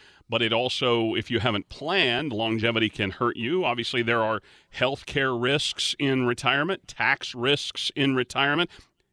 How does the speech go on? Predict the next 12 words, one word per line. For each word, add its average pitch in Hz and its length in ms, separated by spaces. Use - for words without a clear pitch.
that 127 180
could 143 160
feel 147 300
like 135 240
we're 139 220
over 147 300
the 139 180
edge. 170 360
So 143 140
how 185 140
do 202 60
you 135 120